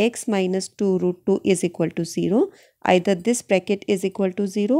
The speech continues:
or this bracket is equal to zero। x plus two root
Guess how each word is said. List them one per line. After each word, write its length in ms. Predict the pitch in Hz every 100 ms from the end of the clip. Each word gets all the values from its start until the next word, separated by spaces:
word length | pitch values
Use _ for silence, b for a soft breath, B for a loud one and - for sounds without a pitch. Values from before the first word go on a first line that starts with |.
| -
or 200 | 196 190
this 260 | 185 226 -
bracket 280 | 175 175 185
is 140 | 185 175
equal 220 | - 160
to 140 | -
zero। 320 | 196 175 147 - b b b b b _
x 240 | - 196 - -
plus 280 | 196 254 - _
two 260 | 208 226 240
root 280 | 190 190